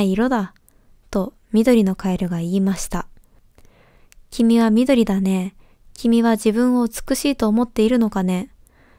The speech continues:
と黄色のカエルが言いました。こんな風に話し合っていると良いことは起こりません。二匹のカエルはとうとう喧嘩を始めました。緑のカエルは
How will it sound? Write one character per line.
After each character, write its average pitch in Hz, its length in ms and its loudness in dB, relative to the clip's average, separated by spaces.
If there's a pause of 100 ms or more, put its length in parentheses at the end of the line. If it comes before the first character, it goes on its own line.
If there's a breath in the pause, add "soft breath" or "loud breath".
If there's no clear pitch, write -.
(340 soft breath)
と 196 240 -2 (240)
黄 226 180 -2
色 247 160 2
の 233 140 0
カ 226 160 -2
エ 208 60 0
ル 202 100 0
が 190 100 -6
言 190 120 0
い 196 60 0
ま 190 140 0
し - 140 -8
た。 - 180 -4 (1160)
こ 214 140 4
ん 220 60 4
な 214 120 2
風 226 180 2
に 208 120 2
話 208 320 0
し 233 120 -2
合 226 40 2
っ 220 40 0
て - 160 -4
い 196 80 2
る 202 100 -2
と 196 320 -2
良 208 140 2
い 202 80 2
こ 190 140 -4
と 185 120 -4
は 170 160 -4
起 165 60 -14
こ 208 120 0
り 220 100 2
ま 233 160 0
せ 247 180 0
ん。 226 140 -4 (680 soft breath)
二 226 120 2
匹 - 240 -2
の 190 140 0
カ 202 160 0
エ 185 80 0
ル 185 100 0
は 180 140 -2
と 208 220 -2
う 196 40 0
と 180 220 -2
う - 20 -2
喧 208 320 -2
嘩 262 180 0
を 262 40 2
始 254 240 0
め 247 120 2
ま 240 180 2
し - 100 -8
た。 190 200 -4 (1160 soft breath)
緑 269 340 4
の 196 140 2
カ 202 180 0
エ 196 60 2
ル 190 140 0
は 185 240 -2